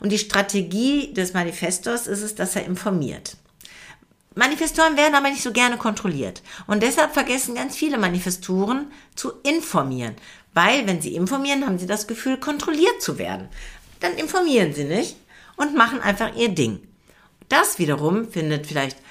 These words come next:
der Partner, der, die Freundin, der Freund, die Arbeitskollegin, so, oder wer auch immer, blöd. Und das kann dann zu einer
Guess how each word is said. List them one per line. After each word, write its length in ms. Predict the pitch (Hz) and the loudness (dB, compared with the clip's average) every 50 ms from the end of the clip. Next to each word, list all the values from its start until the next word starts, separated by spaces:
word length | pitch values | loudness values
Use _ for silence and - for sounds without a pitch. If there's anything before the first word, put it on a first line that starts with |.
| - - - | -20 -16 -14
der 80 | - | -14
Partner, 640 | - - 175 180 196 208 214 226 240 247 269 294 349 - - - - - - - - - _ _ _ _ _ _ _ _ _ _ _ _ - | -8 -2 2 4 4 4 4 4 6 6 6 6 4 0 -10 -20 -20 -20 -20 -20 -20 -20 _ _ _ _ _ _ _ _ _ _ _ _ 2
der, 200 | 196 180 190 190 | 4 4 4 4
die 160 | 180 185 180 | 2 0 0
Freundin, 640 | 180 - - 214 208 233 247 262 294 320 339 320 - | 0 4 6 6 8 8 8 6 6 6 4 4 4
der 140 | 196 175 175 | 4 2 2
Freund, 760 | - - 208 196 214 247 330 440 427 - - - - _ - | 4 4 6 8 8 8 6 2 0 -2 -4 -8 -8 _ -6
die 300 | 185 190 202 - 196 - | -2 2 4 4 4 4
Arbeitskollegin, 800 | - 185 240 269 285 285 - - 381 294 311 330 311 381 392 392 440 453 523 - - - - - - - | 6 4 6 6 4 2 4 4 4 4 4 4 2 2 2 0 0 -4 -6 -8 -14 -20 -20 -20 -16 -4
so, 240 | - 214 254 262 262 | 2 4 4 6 6
oder 300 | 269 262 285 294 277 - | 6 6 6 4 2 0
wer 540 | 196 202 190 185 185 185 175 233 269 - - | -2 -4 -2 0 0 4 6 6 6 6 6
auch 140 | 220 214 - | 4 2 4
immer, 380 | - 214 220 254 277 294 392 440 - - _ _ _ - - - - | 4 4 6 6 6 4 2 0 -6 -14 _ _ _ -18 -14 -12 -2
blöd. 580 | 247 285 330 415 427 349 - - - - - - - _ _ | 4 6 8 8 10 8 6 4 0 -6 -8 -10 -16 _ _
Und 160 | 190 196 180 | 0 2 2
das 260 | 170 165 170 - - - - - | 2 2 2 0 -4 -6 -10 -12
kann 220 | - 208 170 165 190 | -6 -4 -2 0 2
dann 220 | 226 233 240 - | 2 0 0 -2
zu 220 | - - 254 254 | -4 -2 -2 -2
einer 480 | - - 156 139 165 185 202 208 208 - | -2 -2 -2 2 4 4 4 4 2 -4